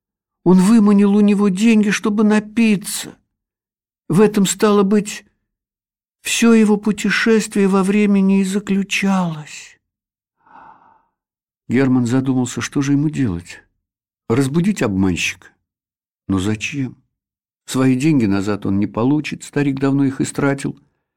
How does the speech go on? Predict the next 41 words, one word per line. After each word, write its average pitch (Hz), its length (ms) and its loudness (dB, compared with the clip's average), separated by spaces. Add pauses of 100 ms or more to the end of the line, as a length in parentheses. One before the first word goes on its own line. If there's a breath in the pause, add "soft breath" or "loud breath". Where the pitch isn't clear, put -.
(260)
Обратиться 151 480 -2
в - 80 -10
полицию? - 720 -4 (680)
Там 120 220 2
Германа 107 420 0
наверняка 104 520 -2
бы 104 100 -2
спросили, 104 440 -6
как 95 260 -6
он 95 80 -4
сюда 92 240 -6
попал 123 480 -4
и 127 60 -4
почему 120 360 -4
он 117 100 0
не 123 80 -2
в - 80 -10
школе, 123 440 -2
и 113 40 -4
тогда 104 280 -6
все 196 320 -2
выплыло 104 500 -2
бы 92 140 -4
наружу, 175 600 -2 (460 loud breath)
и 139 100 2
как 165 280 -6
с - 100 -8
ним 113 140 -2
в - 80 -12
таком 113 280 -6
случае - 400 -6
поступят, 202 840 -4
запрут 180 460 -4
в - 80 -16
камеру 180 360 0
за 190 140 -2
то, 190 120 -4
что 185 160 -2
он 180 60 0
прогулял 196 460 0
уроки. 226 460 -2